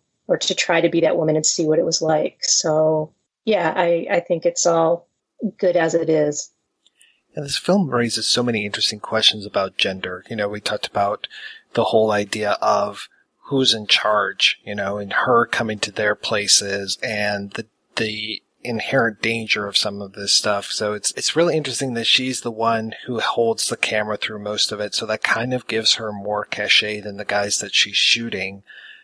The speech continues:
Speaker 2: So it's, it would be interesting just to kind of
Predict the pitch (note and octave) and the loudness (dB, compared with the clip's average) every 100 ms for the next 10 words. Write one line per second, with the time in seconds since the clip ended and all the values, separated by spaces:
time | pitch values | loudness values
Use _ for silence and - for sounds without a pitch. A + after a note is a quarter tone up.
0 | _ - B2+ A#2+ B2 - - - C#3+ C#3 | _ 4 4 4 -2 -6 -8 0 2 4
1 | C3 E3 F3+ C#3+ C3+ B2 B2+ - A#2 - | 4 2 4 2 4 2 2 0 -4 -2
2 | B2 A#2 A2+ - | -2 -2 -4 -8